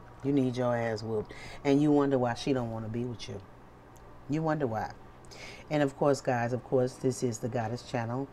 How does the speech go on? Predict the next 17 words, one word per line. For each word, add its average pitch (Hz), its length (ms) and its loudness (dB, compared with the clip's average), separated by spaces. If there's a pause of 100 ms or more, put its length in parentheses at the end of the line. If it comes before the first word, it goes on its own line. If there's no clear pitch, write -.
(460)
And, 127 300 2
um, 123 500 0 (200)
I 139 120 4
pull 127 280 2
from 127 180 0
the 120 80 -2
feminine 127 400 0
energy, 127 480 -2 (180)
and 143 140 0
I 120 80 2
speak - 280 2
from 135 200 4
the 127 80 6
feminine's 123 520 4
aspect. 127 540 8 (4000)
Oh, 113 80 -6
that's 107 200 -2